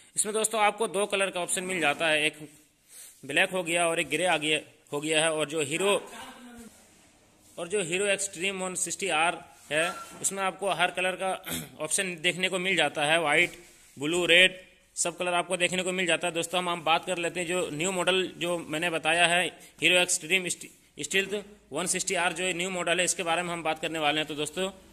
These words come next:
चलिए स्टार्ट करते हैं। सबसे पहले हम इसका फ्रंट लुक से आपको दिखाते हैं, फ्रंट प्रो-, प्रोफाइल से। तो दोस्तों, कुछ इस प्रकार से बाइक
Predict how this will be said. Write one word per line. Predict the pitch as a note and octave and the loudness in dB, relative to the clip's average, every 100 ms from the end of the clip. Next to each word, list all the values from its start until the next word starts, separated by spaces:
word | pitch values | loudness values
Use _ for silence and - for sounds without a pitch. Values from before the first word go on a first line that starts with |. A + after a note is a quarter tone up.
| - - - | -20 -14 -4
चलिए | E3+ F#3+ | 4 4
स्टार्ट | - F#3 F3+ | 6 4 2
करते | F3+ | -2
हैं। | F#3+ | 0
सबसे | F3+ G3+ | 0 -2
पहले | G3 G3 | 0 4
हम | F#3+ F#3+ | 4 2
इसका | G#3 | 0
फ्रंट | G3 F#3+ F#3+ | 0 0 0
लुक | F#3+ | 0
से | F#3+ | 0
आपको | F3+ G3 | 0 0
दिखाते | F3+ F3 E3 F#3 | -2 0 0 -2
हैं, | |
फ्रंट | F3 F3 | -4 -4
प्रो-, | F3+ F3+ - - - - | -4 -8 -8 -20 -16 -4
प्रोफाइल | F3 F3 F3 | -2 4 4
से। | F3 | 2
तो | F#3 | -2
दोस्तों, | F3+ F3+ G3+ | -4 -4 -4
कुछ | G3 F#3+ G3 | -4 -6 -2
इस | F#3 | 0
प्रकार | F3+ F3+ F#3 | 0 0 2
से | G3 | 0
बाइक | D#3+ E3+ F#3+ | 0 0 0